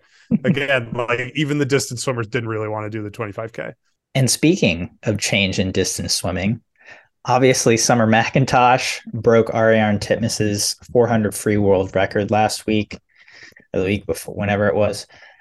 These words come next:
Speaker 2: Ariarne reacted to that uh, she said,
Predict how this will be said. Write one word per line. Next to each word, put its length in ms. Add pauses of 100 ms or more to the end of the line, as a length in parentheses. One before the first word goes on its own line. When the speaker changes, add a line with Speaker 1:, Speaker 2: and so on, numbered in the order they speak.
(560)
Speaker 2:
Ariarne 380
reacted 520
to 140
that 380 (580)
uh, 460
she 340
said, 520